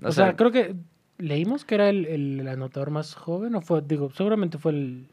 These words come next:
Speaker 2: durante mucho tiempo.
Speaker 1: En la Liga Argentina.
Speaker 2: Ujú.
Speaker 1: Ujú. Este,
Speaker 2: Pasó a Boca después.
Speaker 1: también era el debutante más joven.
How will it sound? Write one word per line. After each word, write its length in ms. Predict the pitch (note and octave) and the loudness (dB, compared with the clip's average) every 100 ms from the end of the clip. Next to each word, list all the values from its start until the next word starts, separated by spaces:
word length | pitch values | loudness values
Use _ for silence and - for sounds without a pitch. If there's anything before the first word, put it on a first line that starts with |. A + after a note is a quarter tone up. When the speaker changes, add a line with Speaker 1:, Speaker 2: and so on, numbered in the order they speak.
| _ | _
Speaker 2:
durante 260 | D#3 C#3 C3+ | -8 -6 -6
mucho 220 | C#3+ C3 | -6 -6
tiempo. 180 | - D2 | -6 -4
Speaker 1:
En 140 | A#2+ | -2
la 360 | A2 G#2+ G#2+ G#2 | -2 -2 -2 -4
Liga 240 | G#2 G#2+ A2 | -6 -6 -6
Argentina. 360 | A2 G2+ F#2+ F#2+ | -8 -12 -12 -10
Speaker 2:
Ujú. 260 | C3+ B2+ A2 | -10 -10 -6
Speaker 1:
Ujú. 200 | D#3+ C4+ _ - _ _ | -6 -8 _ -20 _ _
Este, 1300 | B2 B2 A#2 - - A#2+ A#2 A2+ A2+ A2 A2 G#2+ G#2 | -2 0 -2 -6 -6 -2 0 0 -2 -2 -4 -6 -4
Speaker 2:
Pasó 280 | C#3 - D3 | -4 0 0
a 40 | |
Boca 280 | C#3 E3 G3+ | 0 0 0
después. 140 | G3 | 0
Speaker 1:
también 240 | C3+ A2+ A#2+ | 0 0 2
era 120 | B2 | 2
el 60 | A#2 | 0
debutante 380 | G2+ F#2+ F#2+ | -2 -6 -10
más 140 | F2+ - | -12 -16
joven. 160 | - | -20